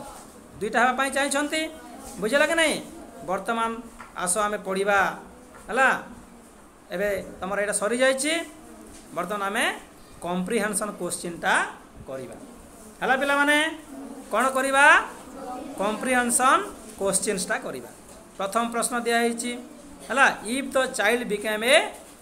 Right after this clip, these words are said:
monkey," ହେଲା, ଏଠାରେ child ହେଉଛି poet। The poet himself is the child here। ହେଲା, ସେ କ'ଣ, ତାମାନେ ଗୋଟେ ଶିଶୁ ଯଦି ମାଙ୍କଡ଼ଟିଏ ହେବ,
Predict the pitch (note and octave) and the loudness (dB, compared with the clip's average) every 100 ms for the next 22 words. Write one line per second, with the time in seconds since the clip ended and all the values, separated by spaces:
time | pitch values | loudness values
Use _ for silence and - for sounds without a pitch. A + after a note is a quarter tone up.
0 | C#3+ E3 E3+ - G3 C#3 - - - - | -6 -4 -4 -4 -6 -6 -10 -18 -20 -20
1 | - - F3 G3 G3 A3 G3 G#3 G#3+ G#3+ | -20 -14 -2 0 0 -2 0 0 0 -2
2 | D4 - G3+ F#3 A2 - - - - - | -6 0 2 2 0 -12 -18 -20 -20 -20
3 | - - - - D#3 D#3 E3+ G#3 C#4+ - | -20 -20 -20 -12 -10 -4 0 2 2 -2
4 | - - F#3 G#3+ G3+ F3+ E3 A3 F4 - | -10 -6 -4 -2 -2 -4 0 2 2 -2
5 | - - - G3 G3+ D#3 A#2+ - - - | -14 -18 -2 0 2 -2 -8 -12 -16 -12
6 | - D#4 B3 C#3 - - - - - F3+ | 0 4 4 2 -8 -20 -20 -16 -12 -8
7 | F#3+ G#3+ B3 B3 A#3+ - - - G3 A3+ | -2 2 2 0 -4 -12 -18 -6 -2 0
8 | A3+ A3 A3+ G#3+ F#3+ G#3 G3 A#3+ A#3+ A#3 | 0 0 0 -2 -4 -2 -2 2 0 2
9 | A#3 G#3 - - - - - E3+ F#3+ B3 | 2 0 -4 -14 -18 -16 -4 -2 0 0
10 | B3 B3 A3+ G#3 | 0 2 2 4